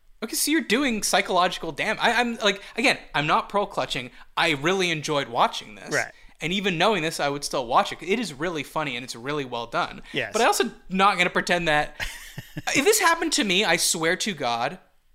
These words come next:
Speaker 1: I would never,
Speaker 2: Recover.
Speaker 1: never recover.
Speaker 2: Yeah. I mean, there's people that go on Survivor who have awful psychological problems afterwards. Like, they can't trust the people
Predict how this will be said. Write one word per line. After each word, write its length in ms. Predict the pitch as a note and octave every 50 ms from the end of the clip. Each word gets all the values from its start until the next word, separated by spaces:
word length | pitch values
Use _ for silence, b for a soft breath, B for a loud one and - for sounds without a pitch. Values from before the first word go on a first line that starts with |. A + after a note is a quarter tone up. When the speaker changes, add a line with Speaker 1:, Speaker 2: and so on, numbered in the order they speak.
| - - _ - - - - _ _ _ _ - _ _ _ _ _ -
Speaker 1:
I 100 | - F3
would 160 | F3 F3+ F3
never, 540 | F3 E3+ E3 D#3+ C#3+ D3 C#3+ C3 B2+ B2 B2 - - - - -
Speaker 2:
Recover. 180 | F#3 - E3 E3
Speaker 1:
never 500 | E3+ E3+ E3 - C#3+ C3 B2+ A#2+ A#2+ A#2 - - - - - - -
recover. 460 | D#3+ C#3+ C#3+ - - - - - - -
Speaker 2:
Yeah. 180 | F3+ C3 - - - - - - - -
I 80 | D#3+
mean, 140 | F#3 G#3 G3+
there's 200 | G3 G3 F#3+ F#3+
people 340 | - - G#3 G#3 G3 G3+ F#3+
that 120 | F3 E3+ D3+
go 200 | - C#3+ C#3+ D3
on 200 | D3 C#3 C#3 C3+
Survivor 760 | B2+ - - A#2+ A#2 A2+ A2+ A#2+ B2+ C3 C#3+ D#3 D#3+ E3 - b b b b b b b
who 180 | - - D#3+ D#3
have 320 | D3+ D#3+ D3 C#3+ C3 B2+ - - - - - - - -
awful 600 | E3+ E3+ F3+ E3 - - D3+ C3 A#2+ A#2 - - - - - - - - -
psychological 1000 | - - - - - D3+ C3+ C3 - C3 B2+ B2 B2 A#2+ C3 B2+ - C3 A#2 A2
problems 520 | - - B2+ A2 A2 - A2+ G#2+ A2+ -
afterwards. 560 | A#2 A2 - - - A#2+ A#2 A2+ A2+ A#2 -
Like, 140 | B2+ A#2 -
they 80 | - C3+
can't 300 | C3 - D#3 D3+ D3 -
trust 480 | - - - C3+ C3 - - - - -
the 60 | C#3
people 640 | A#2 - C#3+ C3 B2 - B2+ A#2+ A#2+ A#2 A2+ A2+ -